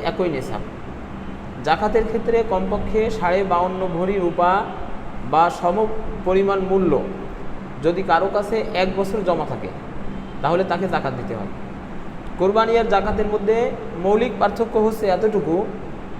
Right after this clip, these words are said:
যে কোরবানির দিনে বা কোরবানির পরবর্তী দুই দিনে যদি কারো কাছে নেশাব পরিমাণ সম্পদ থাকে, তাহলে তাকে কোরবানি দিতে হবে। কিন্তু জাকাতের ক্ষেত্রে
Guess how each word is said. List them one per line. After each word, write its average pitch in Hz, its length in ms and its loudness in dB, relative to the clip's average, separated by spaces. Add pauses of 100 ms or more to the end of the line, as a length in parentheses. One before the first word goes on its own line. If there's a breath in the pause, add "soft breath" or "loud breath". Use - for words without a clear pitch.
(120)
যে 170 80 2 (100)
কোরবানির 220 580 4
দিনে 208 240 4 (760)
বা 156 140 2
কোরবানির 208 460 4
পরবর্তী 196 420 4
দুই 190 180 6
দিনে 214 220 4
যদি 214 180 6
কারো 196 260 2
কাছে 214 220 -4
নেশাব 190 300 -4
পরিমাণ 196 260 0
সম্পদ 175 380 -6
থাকে, - 180 -8 (560)
তাহলে 156 180 4
তাকে 196 240 0
কোরবানি 170 280 0
দিতে 131 240 -6
হবে। 107 180 -8 (1120)
কিন্তু 180 260 0
জাকাতের 190 440 2
ক্ষেত্রে 226 320 2